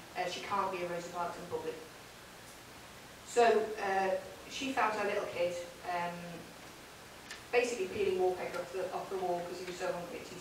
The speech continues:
time, had nothing to eat. Um, and she hadn't got anything. Um,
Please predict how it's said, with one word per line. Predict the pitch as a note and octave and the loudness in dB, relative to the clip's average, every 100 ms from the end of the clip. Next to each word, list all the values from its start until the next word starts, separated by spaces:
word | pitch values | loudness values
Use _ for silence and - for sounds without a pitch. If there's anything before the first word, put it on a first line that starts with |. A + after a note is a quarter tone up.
| - | -8
time, | D#3+ | -8
had | D#3+ | -8
nothing | D#3+ D#3 D3+ | -10 -10 -10
to | D3 | -8
eat. | D3 - - - - - - - - - - - | -10 -10 -14 -14 -14 -14 -14 -16 -16 -16 -8 2
Um, | F#3 - | 2 2
and | |
she | G#3 | 0
hadn't | F#3+ F3 | 0 0
got | - | 0
anything. | D#3+ - D3 - - - - - - - - | -2 -8 -10 -12 -14 -14 -14 -14 -14 -14 -4
Um, | F#3 F3+ | 0 0